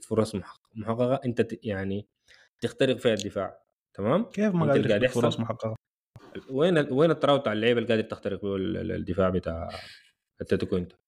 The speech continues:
Speaker 1: يعني قول
Speaker 2: أنت
Speaker 1: لي
Speaker 2: عارف
Speaker 1: لقطة
Speaker 2: أنشيلوتي،
Speaker 1: حصل
Speaker 2: أنشيلوتي
Speaker 1: فيها إنك أنت حركت اللعيبة بتاع أتلتيكو، خدت باص الثاني، ظهرت للباص الثالث، ضربت فيه الدفاع.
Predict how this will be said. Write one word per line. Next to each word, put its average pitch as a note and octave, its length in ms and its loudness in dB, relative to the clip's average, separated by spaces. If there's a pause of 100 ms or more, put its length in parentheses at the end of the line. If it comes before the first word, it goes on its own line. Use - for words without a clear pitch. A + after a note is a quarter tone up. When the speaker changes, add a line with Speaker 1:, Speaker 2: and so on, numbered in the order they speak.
(260)
Speaker 1:
يعني G#2 440 -4
قول A2 100 0
Speaker 2:
أنت A2 120 2
Speaker 1:
لي C3 80 6
Speaker 2:
عارف D3 100 6
Speaker 1:
لقطة B2+ 140 4
Speaker 2:
أنشيلوتي، D3 260 2
Speaker 1:
حصل C3 200 0
Speaker 2:
أنشيلوتي C3+ 320 2
Speaker 1:
فيها B2 80 0
إنك B2 220 -2
أنت A#2+ 160 -4
حركت A#2 340 -2
اللعيبة A2 300 2
بتاع G#2 220 -2
أتلتيكو، A#2+ 500 -2 (260)
خدت A#2 260 0
باص A#2 340 0
الثاني، A#2+ 440 0 (200)
ظهرت A2+ 260 0
للباص G#2+ 320 -2
الثالث، B2 380 0 (280)
ضربت G#2 260 0
فيه G#2 120 -2
الدفاع. F#2+ 440 -4